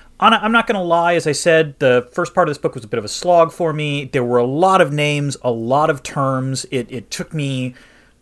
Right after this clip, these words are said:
a couple of times to figure out what the hell, you know, she was talking about.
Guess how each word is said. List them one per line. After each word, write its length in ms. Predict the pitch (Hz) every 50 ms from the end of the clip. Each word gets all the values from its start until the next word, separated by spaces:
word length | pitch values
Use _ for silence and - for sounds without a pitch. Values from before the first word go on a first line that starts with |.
| _ _ -
a 60 | 127
couple 400 | - - - 190 180 - 180 160
of 60 | 135
times 280 | - - 160 143 135 -
to 60 | 139
figure 220 | - 160 143 139 123
out 60 | 117
what 120 | 139 135
the 60 | -
hell, 400 | 120 - - 147 135 135 - 135 - _
you 140 | - 139 123
know, 40 | 113
she 140 | - -
was 140 | 135 113 110
talking 360 | - - 151 143 143 - 131
about. 240 | 123 117 123 120 123